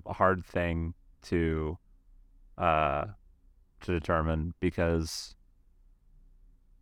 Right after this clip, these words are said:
you know, like, I, different guys are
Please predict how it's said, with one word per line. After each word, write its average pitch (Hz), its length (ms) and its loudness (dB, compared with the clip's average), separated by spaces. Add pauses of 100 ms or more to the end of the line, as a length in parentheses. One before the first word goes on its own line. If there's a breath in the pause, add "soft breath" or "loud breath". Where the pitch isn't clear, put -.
(200)
you 120 120 4
know, 95 160 6
like, 98 400 0
I, 76 240 -4 (1700)
different 117 340 2
guys 95 300 2
are 87 140 0